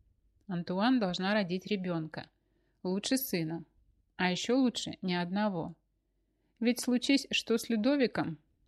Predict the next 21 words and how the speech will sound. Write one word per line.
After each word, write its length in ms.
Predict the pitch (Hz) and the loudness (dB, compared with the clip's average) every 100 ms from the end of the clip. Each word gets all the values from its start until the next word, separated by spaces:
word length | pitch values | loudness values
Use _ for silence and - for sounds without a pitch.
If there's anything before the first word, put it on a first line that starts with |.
| - | -14
все 220 | - 226 | -2 0
мы 120 | 180 | 0
смертны. 540 | 170 185 170 - 170 160 _ _ _ _ _ - | 0 -2 -4 -6 -12 -14 _ _ _ _ _ -6
Кем 240 | - 254 | 2 2
она 200 | 180 180 | 2 -2
останется? 640 | 180 - 180 170 170 - 156 _ _ _ - | -4 -2 -2 -2 -6 -10 -12 _ _ _ -6
И 80 | 214 | 2
кому 260 | 247 254 | 4 6
останется 520 | 247 - 214 214 - | 4 2 0 0 -2
трон? 380 | 220 - 175 170 - _ _ _ _ _ _ _ - | -2 -2 -4 -6 -12 _ _ _ _ _ _ _ -4
Не 160 | 196 | 0
может 300 | 190 180 202 220 | 0 0 0 0
быть, 280 | 226 - _ _ _ _ | 0 -2 _ _ _ _
чтобы 340 | - 202 190 | -2 0 2
у 120 | 190 | 2
двух 260 | 202 196 180 | 2 0 0
молодых 420 | 180 190 202 185 | 0 0 2 0
здоровых 460 | 170 185 185 170 - | 0 0 0 -2 -4
людей 460 | 180 180 247 277 - _ _ _ | -4 2 2 2 -2 _ _ _
не 100 | - | 0
получилось 600 | 262 269 262 - 233 226 | 4 6 4 4 2 2